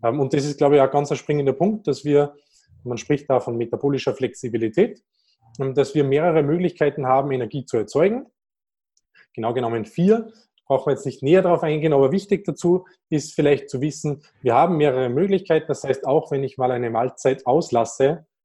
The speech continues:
werde ich nicht am Hungerast sterben, sondern ich habe definitiv Möglichkeiten, auch da alle wichtigen Organe und alle wichtigen Systeme im Körper weiterhin optimal funktionieren lassen zu können. Und ich persönlich zum Beispiel,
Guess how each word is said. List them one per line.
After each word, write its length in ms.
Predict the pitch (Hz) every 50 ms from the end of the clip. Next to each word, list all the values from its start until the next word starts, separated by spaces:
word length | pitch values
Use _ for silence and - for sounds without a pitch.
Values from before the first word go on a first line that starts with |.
| _ _ _ _
werde 200 | - 127 139 139
ich 120 | 127 - -
nicht 220 | 175 196 185 -
am 160 | 151 135 120
Hungerast 720 | - 170 185 190 196 - 156 160 - - - - - - _ _ _ _
sterben, 580 | - - - 131 135 151 175 180 190 202 202 - _ _
sondern 500 | _ - - - 135 135 147 151 147 151 151
ich 140 | 135 - 135
habe 160 | 120 - -
definitiv 520 | - 165 160 160 180 165 156 143 147 - 127
Möglichkeiten, 760 | 123 135 139 143 139 127 - - 123 120 120 - - 139
auch 200 | 120 117 107 - - -
da 320 | 101 101 113 120 117 - - _ _ _ _ _ -
alle 260 | 123 127 139 139 127
wichtigen 520 | 151 151 - - 151 135 131 131 135 170 - -
Organe 500 | 135 120 - 127 120 123 135 139 131 127
und 140 | 120 123 -
alle 200 | 120 120 123 120
wichtigen 340 | 131 127 - - 127 120 110
Systeme 420 | - - 110 - - 117 117 117
im 80 | 110 110
Körper 300 | - 117 110 - 120 107
weiterhin 400 | 107 110 110 - 117 117 120 117
optimal 400 | 104 - - 113 104 107 113 107
funktionieren 720 | - - 113 110 - - 120 123 131 131 123 110 - _ _ _ _ _ _ -
lassen 280 | 110 101 - - 117 104
zu 140 | - -
können. 460 | 104 - 120 120 120 123 147 180 175 _ _ _ _ _ _ _ _ _ _ _ -
Und 240 | 151 147 151 170 -
ich 160 | 190 180 - -
persönlich 420 | 185 175 180 190 180 180 175 175
zum 120 | - 170
Beispiel, 580 | 156 156 156 151 - - 170 165 180 208 - _